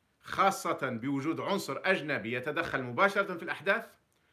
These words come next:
أن نكون مع هذه الخطوات، لكن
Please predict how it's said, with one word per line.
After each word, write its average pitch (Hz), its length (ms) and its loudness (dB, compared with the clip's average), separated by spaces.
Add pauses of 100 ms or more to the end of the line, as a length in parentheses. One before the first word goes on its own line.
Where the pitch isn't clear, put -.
(440)
أن 127 60 -4
نكون 147 280 2
مع 147 280 4
هذه 214 120 0
الخطوات، 170 600 -4 (580)
لكن 190 560 2